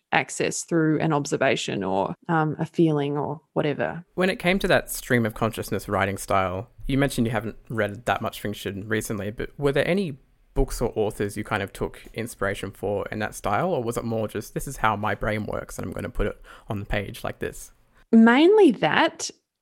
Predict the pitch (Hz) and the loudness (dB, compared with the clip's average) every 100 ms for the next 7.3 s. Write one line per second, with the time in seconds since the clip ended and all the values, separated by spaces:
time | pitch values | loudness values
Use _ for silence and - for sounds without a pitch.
0 | _ _ _ 214 240 262 320 320 330 - | _ _ _ 4 4 6 6 8 6 4
1 | 180 185 175 - - 185 - 180 170 160 | 6 6 6 2 0 0 2 2 2 2
2 | 156 156 - - - - - 180 165 165 | 2 2 4 4 2 -2 0 4 6 4
3 | 160 147 165 180 175 185 185 175 175 240 | 4 6 6 6 4 2 2 4 6 6
4 | 269 - 185 180 180 180 175 180 196 185 | 4 4 4 6 6 6 8 8 6 6
5 | 175 170 165 160 156 165 160 160 151 - | 6 6 6 6 6 4 4 2 0 2
6 | 175 170 175 165 160 160 135 151 - 127 | 4 4 4 2 2 0 0 0 2 2
7 | 104 104 - | 4 2 0